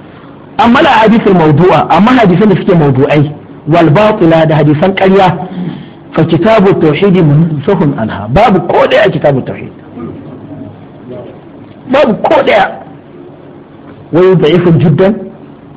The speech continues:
ko mawdu', ko batil, babu wannan hadisin ko ɗaya a cikin kitabu tauhid. Qala Sheikh Abdul Aziz bin Baz. Abdul Aziz bin Baz yake cewa, "Inna jami'a al-ahadith allati fi kitab at-tauhid",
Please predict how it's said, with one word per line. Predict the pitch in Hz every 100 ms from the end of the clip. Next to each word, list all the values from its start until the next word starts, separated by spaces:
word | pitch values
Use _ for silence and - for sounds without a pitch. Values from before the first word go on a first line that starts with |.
| - - -
ko | 180 190
mawdu', | 190 156 160 196 - - - - - -
ko | 180 190
batil, | 170 190 196 196 190 147
babu | 131 208 190
wannan | 170 165 -
hadisin | 151 165 139
ko | - 202
ɗaya | 196
a | 165
cikin | - 139
kitabu | - 113 104
tauhid. | 90 104 - - - - - - - - - - - - - - - - - -
Qala | - 254 262 202
Sheikh | 226 -
Abdul | 185 175
Aziz | 175 180
bin | 170 170
Baz. | 131 120 - - - - - - - - -
Abdul | 170 180
Aziz | 202 226
bin | 220
Baz | 175 175 165
yake | 147 127
cewa, | - 95 87 - - - -
"Inna | 254 277 202
jami'a | 190 208 247
al-ahadith | 202 185 202 202 233 196
allati | 196 214 190 175
fi | -
kitab | 185 190 185
at-tauhid", | 170 156 147 180